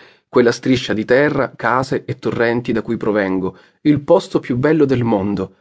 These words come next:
e non lo dico per vantarmi, ma perché è vero, nella provincia di Ghazni. Piccolo, grande. Non ho pensato che fosse la grandezza della città a causare quel baccano.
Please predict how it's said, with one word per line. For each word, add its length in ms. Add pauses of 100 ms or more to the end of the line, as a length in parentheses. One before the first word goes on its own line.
(180)
e 100
non 140
lo 80
dico 200
per 140
vantarmi, 560
ma 100
perché 380
è 60
vero, 420 (280)
nella 220
provincia 560
di 120
Ghazni. 520 (420)
Piccolo, 680 (180)
grande. 540 (1300)
Non 100
ho 80
pensato 420
che 120
fosse 280
la 100
grandezza 440
della 180
città 380
a 80
causare 380
quel 180
baccano. 560